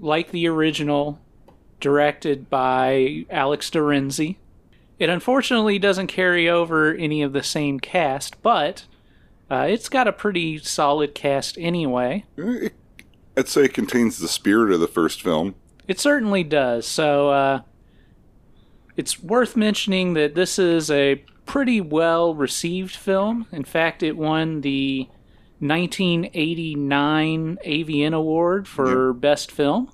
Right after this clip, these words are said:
Speaker 2: Mm-hmm. It also, uh, X R C O Award, I think. Is that it?
Speaker 1: Uh, yeah.
Speaker 2: Yeah,
Speaker 1: Yeah.
Speaker 2: I think it won that maybe eighty-eight, eighty-nine.
Speaker 1: Yeah.
Speaker 2: So,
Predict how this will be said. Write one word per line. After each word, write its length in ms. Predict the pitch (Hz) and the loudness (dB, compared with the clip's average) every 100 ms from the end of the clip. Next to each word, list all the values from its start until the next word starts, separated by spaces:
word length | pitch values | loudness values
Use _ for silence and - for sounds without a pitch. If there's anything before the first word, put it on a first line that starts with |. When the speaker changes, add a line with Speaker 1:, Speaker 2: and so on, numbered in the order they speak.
| - | -8
Speaker 2:
Mm-hmm. 480 | 98 113 - - 90 | -4 -4 -6 -6 0
It 80 | 90 | 2
also, 440 | 85 - 90 78 | 0 0 -2 0
uh, 320 | 76 78 78 - _ - | -2 -2 -6 -12 _ -8
X 220 | 73 - | -6 -2
R 300 | 82 80 76 71 _ - - | 0 2 0 -4 _ -20 -20
C 240 | - 95 | -8 0
O 140 | 87 98 | 4 6
Award, 460 | 104 110 113 110 101 - - _ - | 6 4 4 2 -2 -20 -20 _ -8
I 60 | |
think. 220 | 98 90 - _ - - - | -8 -10 -12 _ -20 -20 -6
Is 60 | 82 | 0
that 140 | 101 | 0
it? 160 | 113 - _ - _ - | 0 -6 _ -20 _ -6
Speaker 1:
Uh, 200 | 160 135 | -2 0
yeah. 260 | 139 233 - - _ - | 0 -2 -4 -14 _ 0
Speaker 2:
Yeah, 160 | 185 | 0
Speaker 1:
Yeah. 220 | 85 92 | 2 2
Speaker 2:
I 20 | 90 | 2
think 240 | 117 92 | 0 0
it 40 | 95 | 2
won 240 | 92 85 | 2 0
that 300 | 80 78 - - - - _ _ _ _ - _ - | 0 0 -2 -10 -20 -20 _ _ _ _ -20 _ -16
maybe 300 | - 85 82 | -8 -4 -4
eighty-eight, 460 | - 78 76 71 - | -2 -2 -2 -4 -4
eighty-nine. 640 | 71 71 71 73 76 80 - - | -4 -4 -4 -4 -6 -8 -14 -6
Speaker 1:
Yeah. 300 | 131 123 113 | -2 0 0
Speaker 2:
So, 300 | 80 73 | 0 0